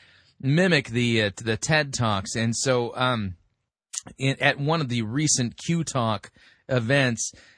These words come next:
uh, an emergent pastor by the name of Tim Keel g-, gave a lecture entitled The Gospel Revisited. The Gospel Revisited.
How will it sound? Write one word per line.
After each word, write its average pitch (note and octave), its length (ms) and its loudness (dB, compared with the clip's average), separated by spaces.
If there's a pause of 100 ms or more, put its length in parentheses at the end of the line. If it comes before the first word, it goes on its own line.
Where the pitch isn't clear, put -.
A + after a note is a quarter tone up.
(100)
uh, A#2+ 420 2
an C#3 120 0
emergent C#3 460 0
pastor C3 440 0
by A2+ 160 0
the A2+ 80 0
name A2+ 160 0
of G2+ 100 -4
Tim C#3+ 380 0
Keel A#2+ 500 0 (560)
g-, - 120 -14 (1040)
gave D#3+ 260 4
a C3+ 40 4
lecture B2+ 520 0
entitled A#2 600 0
The A#2 160 -4
Gospel B2+ 640 0
Revisited. A2 840 -2
The G2+ 200 -4
Gospel B2 800 0
Revisited. G#2+ 800 -2